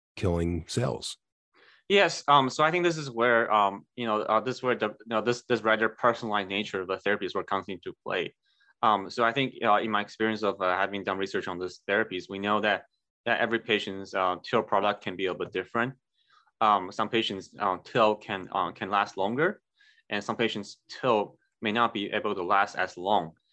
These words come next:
Speaker 2: And we also have reported that, that the ability of these cells to persist after infusion, you know, strongly correlated with clinical response to these therapies. And right now, there's ongoing research effort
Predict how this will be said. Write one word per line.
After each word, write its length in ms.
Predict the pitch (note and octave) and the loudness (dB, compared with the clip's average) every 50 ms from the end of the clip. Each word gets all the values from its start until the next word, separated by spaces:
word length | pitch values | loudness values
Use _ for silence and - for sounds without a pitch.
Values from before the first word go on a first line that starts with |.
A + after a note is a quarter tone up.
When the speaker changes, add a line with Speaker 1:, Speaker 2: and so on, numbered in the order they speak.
| _ _ _ _ - | _ _ _ _ -2
Speaker 2:
And 140 | A2+ A2 | 0 2
we 100 | A#2 A#2+ | 2 4
also 220 | B2+ B2 B2 - A#2+ | 4 4 2 2 0
have 160 | A#2+ G#2+ G2+ | 0 0 0
reported 540 | G2 F#2 - - - A#2 A#2 A2 G#2 F#2+ - - G2 | -2 -8 -8 -4 -2 0 2 2 0 0 -2 -6 -2
that, 340 | A#2 A2+ A2 G#2 G2+ - - _ _ _ _ _ _ - | 0 2 4 4 2 0 -4 _ _ _ _ _ _ -2
that 120 | B2+ B2+ A#2+ | -2 0 0
the 60 | A#2 | 0
ability 520 | A2 - A#2 A#2 B2+ C3 B2+ B2 G#2+ G#2 | -2 2 4 6 6 6 4 2 -2 -2
of 140 | - G2+ G2 | -2 -4 -4
these 240 | G#2+ G#2+ G2+ - - | -4 -6 -8 -4 0
cells 240 | B2 A#2+ A2+ G#2+ - | 2 2 2 2 0
to 120 | - B2 | -6 -16
persist 600 | - - - G2+ - - - C3+ C3 A2 - - _ - | -12 -8 -8 -8 -8 -6 -2 2 2 2 0 -2 _ -2
after 280 | G#2+ A2+ A#2 - A#2+ | 0 0 0 0 -4
infusion, 560 | A2 F#2+ F2+ - - A#2 B2 A2+ - F#2 E2+ F2 _ _ _ _ _ _ _ _ - | -4 -4 -6 -4 -2 -2 -2 0 -2 -6 -8 -10 _ _ _ _ _ _ _ _ -8
you 80 | A2+ | -6
know, 120 | G#2 G#2+ - | -6 -6 -6
strongly 400 | - - - B2+ B2 A#2+ A2+ A2 | -6 0 0 2 2 4 2 0
correlated 680 | A2+ - - A#2+ A2+ A2+ A2 G#2 F#2+ F2 F2+ F2 F2 | 0 -2 0 2 4 4 4 2 2 0 -2 -4 -2
with 200 | F#2+ G2 G2 - | -2 -4 -4 -2
clinical 340 | - A2+ G#2+ A2 G#2 A#2 G2 | -4 -2 -2 -2 -2 -2 -2
response 540 | F2+ F2 E2+ - - G#2+ F#2+ F2+ E2+ - | -2 -2 -4 -4 0 0 0 0 -2 -6
to 80 | - F2+ | -10 -10
these 180 | E2+ F#2+ F2+ - | -8 -8 -6 -4
therapies. 520 | F2 E2+ E2+ E2 - - D#2+ - G#2+ - _ _ _ _ _ _ - - _ _ _ - | -2 -2 -2 -2 -6 -10 -14 -16 -16 -18 _ _ _ _ _ _ -20 -20 _ _ _ 0
And 260 | A#2 A2+ A2+ A2 G#2+ | 2 2 2 2 2
right 140 | A2 A#2+ B2 | 2 2 2
now, 160 | B2+ B2+ A#2+ | 4 2 2
there's 260 | G#2+ A2 A#2 A2+ - | 4 4 2 2 2
ongoing 360 | A2 G2+ F#2 G#2+ G#2+ A2 G#2+ G2+ | 0 -2 0 2 2 2 2 0
research 320 | G#2 G#2 - G#2 - - | -2 -2 -4 -6 -6 -2
effort 460 | - G#2+ A2 - - G2 F#2 E2+ - | -2 -2 -2 0 0 -2 -2 -2 -4